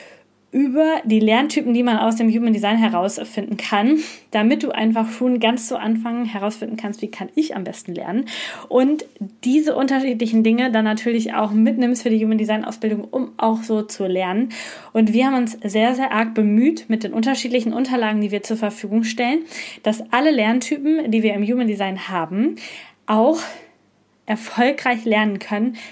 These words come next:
mit den Unterlagen, die wir verschicken, also offline, Online-Unterlagen, Videos, Einzelsessions. Wir haben tatsächlich sogar Lernstandskontrollen,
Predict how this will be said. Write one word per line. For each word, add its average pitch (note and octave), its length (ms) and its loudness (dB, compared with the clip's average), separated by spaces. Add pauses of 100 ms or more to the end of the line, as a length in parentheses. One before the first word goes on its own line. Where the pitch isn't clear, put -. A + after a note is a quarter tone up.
(140)
mit A#3 160 2
den C4 80 0
Unterlagen, A3 500 -2
die F#3+ 80 -6
wir F#3+ 100 -4
verschicken, A3+ 520 -6
also G3 240 -6
offline, A3+ 580 0 (220)
Online-Unterlagen, A3 1000 0
Videos, A3 640 0 (100)
Einzelsessions. A3 800 0 (320)
Wir G3+ 120 -2
haben A3+ 280 4
tatsächlich A3 560 0
sogar G#3+ 420 2 (800)
Lernstandskontrollen, A#3+ 1200 0